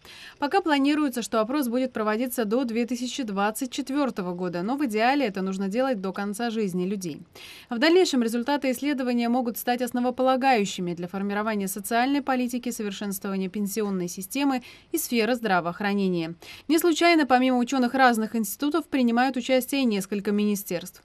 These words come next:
Если в предыдущих исследованиях упор делался на темы ближайшего окружения и материальных потерь, то на этот раз больше всего внимания уделяется здоровью.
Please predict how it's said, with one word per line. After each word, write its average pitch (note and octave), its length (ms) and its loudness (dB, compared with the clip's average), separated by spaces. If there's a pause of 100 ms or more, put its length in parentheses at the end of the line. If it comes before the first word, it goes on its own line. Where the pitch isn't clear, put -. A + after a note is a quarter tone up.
(360)
Если D#4+ 280 6
в - 40 0
предыдущих D#4 560 4
исследованиях G#3 720 2
упор B3+ 280 2
делался A#3 440 2
на A3+ 140 2
темы A3 340 0
ближайшего G3+ 560 0
окружения G3+ 600 0
и G#3 40 2
материальных G#3 640 0
потерь, D4+ 400 0 (260)
то D#4+ 120 4
на F4 120 8
этот C#4+ 200 2
раз B3+ 220 4
больше A#3+ 300 0
всего A#3+ 240 0
внимания G#3+ 420 0
уделяется G3 480 -2
здоровью. F#3 640 -2